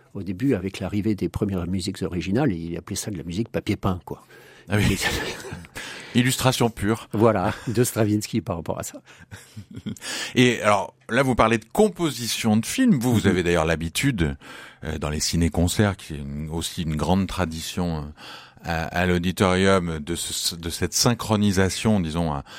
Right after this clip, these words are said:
Speaker 1: Bien sûr.
Speaker 2: avec le film. Mais il y a aussi, euh, l'utilisation, je dirais, de mu-, de grandes musiques classiques déjà existantes pour les films. Ça, ça peut arriver aussi.
Speaker 1: Ah, ça, c'est sûr. Il y a eu, il y a eu beaucoup de choses là-dedans. Mais je pense que ce qui est important de, enfin,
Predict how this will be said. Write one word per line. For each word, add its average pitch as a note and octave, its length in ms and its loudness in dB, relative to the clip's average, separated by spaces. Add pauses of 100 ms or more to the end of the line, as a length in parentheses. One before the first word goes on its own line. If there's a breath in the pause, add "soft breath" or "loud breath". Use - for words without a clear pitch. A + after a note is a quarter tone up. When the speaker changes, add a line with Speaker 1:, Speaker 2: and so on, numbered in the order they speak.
(100)
Speaker 1:
Bien F#2 80 -6
sûr. - 140 -2
Speaker 2:
avec F2+ 200 2
le A2 80 6
film. A3+ 240 4 (240 loud breath)
Mais A2+ 140 4
il A2+ 40 6
y B2 60 6
a A#2 100 8
aussi, D3 560 4
euh, F#2+ 280 4
l'utilisation, G2+ 920 2
je G2 60 -4
dirais, G2 220 2
de E2+ 100 0
mu-, D#2 220 -2
de D#2 120 -8
grandes A2 400 2
musiques F2+ 440 -2 (160)
classiques - 640 -2 (100)
déjà F2+ 460 2
existantes E2+ 800 -4 (520 soft breath)
pour C#3+ 200 4
les G#2+ 120 4
films. A2+ 420 2
Ça, - 120 -4
ça F#2+ 140 0
peut E2 140 2
arriver D#2 240 0
aussi. G2 320 -2 (120)
Speaker 1:
Ah, D#3+ 120 6
ça, C#3 160 0
c'est C#3 120 2
sûr. B2+ 240 4
Il A2+ 80 2
y G#2+ 40 4
a - 20 2
eu, G#2 140 2
il G2 40 -4
y G2+ 40 0
a F#2+ 40 0
eu F#2+ 160 -2
beaucoup G2+ 300 -2
de G#2+ 60 -4
choses G#2 240 -2
là-dedans. A2+ 260 2
Mais D3 80 6
je - 100 2
pense E3 220 -2
que A#2 640 4
ce - 120 -6
qui - 180 -6
est A2 160 -4
important B2 400 -2
de, F#2+ 420 0
enfin, G2+ 220 -2